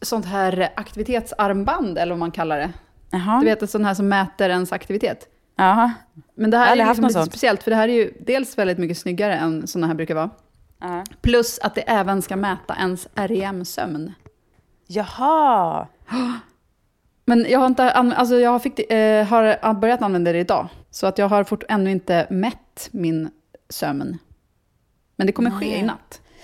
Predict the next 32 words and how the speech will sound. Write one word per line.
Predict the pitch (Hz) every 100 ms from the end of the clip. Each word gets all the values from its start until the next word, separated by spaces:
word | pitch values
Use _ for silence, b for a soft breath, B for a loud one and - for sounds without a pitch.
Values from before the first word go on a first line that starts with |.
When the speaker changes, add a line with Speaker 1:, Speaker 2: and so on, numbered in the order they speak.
| B B
Speaker 2:
Okej, | 254 254 -
och | 233
vad | 240
vät-, | 240 226 -
vad | 220 233
mäter | 226 214 -
den | 208 214
mer | 254 247
då? | 175
Hur | 185 196
känner | - 208 247
du |
inför | 302 285
det | 220
här | 165
armbandet? | 156 147 170 240
Jag |
har | 247 269
liksom | 262 285
aldrig | 262 240
riktigt | 240
förstått | 208 214 220
vitsen. | 220 - - 208 165 - _ - B B B _ _ _
Speaker 1:
Nej, | - 254 277 294
Speaker 2:
Eller? | 269
Speaker 1:
alltså | 269
jag | 311
tyck-, | 330 269
jag | 302
har | 339
haft | 339 349 320
ett, | 320 -